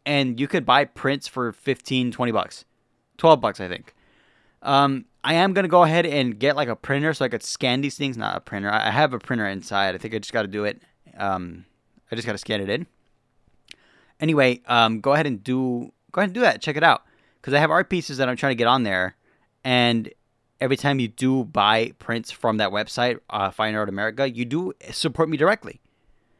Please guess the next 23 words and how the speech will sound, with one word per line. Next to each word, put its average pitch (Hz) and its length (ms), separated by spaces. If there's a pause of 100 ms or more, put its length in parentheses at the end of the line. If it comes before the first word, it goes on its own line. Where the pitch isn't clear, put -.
(140)
And - 80
by 131 100
directly, 170 420
I 147 100
mean 151 260 (480)
it 175 120
is 190 140
the 175 140
most 190 300
direct 156 340
way 170 100
to 151 80
support 143 480
me. 101 120
Like, 120 280
every 165 280
other 185 200
way, 135 440 (240)
Patreon 196 480
takes 160 240
a 151 40
bit 135 140
out. 131 320